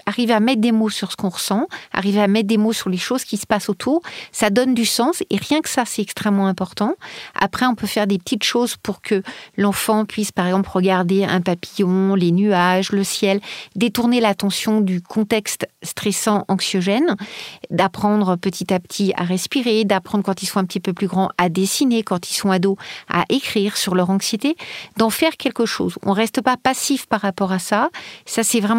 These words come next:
quelque chose qui est important au niveau psychologique, à tout niveau, et entre autres au niveau des troubles anxieux,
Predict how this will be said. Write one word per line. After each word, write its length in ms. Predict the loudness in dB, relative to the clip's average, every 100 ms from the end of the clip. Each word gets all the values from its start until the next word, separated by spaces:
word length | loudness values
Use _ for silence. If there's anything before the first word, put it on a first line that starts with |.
| 2
quelque 240 | 0 -2
chose 260 | -2 0 -2
qui 80 | 0
est 40 |
important 300 | -2 -2 0
au 20 | 2
niveau 200 | 2 0
psychologique, 760 | -4 -4 -2 0 0 -2 -4 -14 -16 -18 _ -2
à 100 | -2
tout 180 | 0 2
niveau, 400 | 2 2 2 2 2
et 100 | 2
entre 220 | 2 2
autres 200 | 0 2
au 40 | 2
niveau 240 | 2 2
des 120 | 0
troubles 300 | -2 -2 0
anxieux, 400 | 0 -2 -2 -2